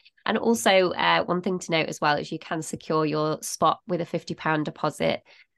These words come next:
because we want this to be achievable for as many people as possible. And,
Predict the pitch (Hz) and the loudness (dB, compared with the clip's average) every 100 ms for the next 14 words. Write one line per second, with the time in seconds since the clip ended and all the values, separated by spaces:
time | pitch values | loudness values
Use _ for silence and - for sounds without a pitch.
0 | - 175 170 170 160 160 - 160 - 156 | -6 -2 -2 0 2 0 -2 -6 -6 -2
1 | 156 143 - - 160 156 160 147 160 - | 0 0 -4 -2 -2 -2 -2 -4 -4 -2
2 | 156 156 160 156 156 156 - - - 160 | -2 0 0 0 -2 -6 -6 -8 -6 -4
3 | 151 - 147 151 151 151 - 160 156 156 | -4 -4 0 2 4 2 0 0 0 -2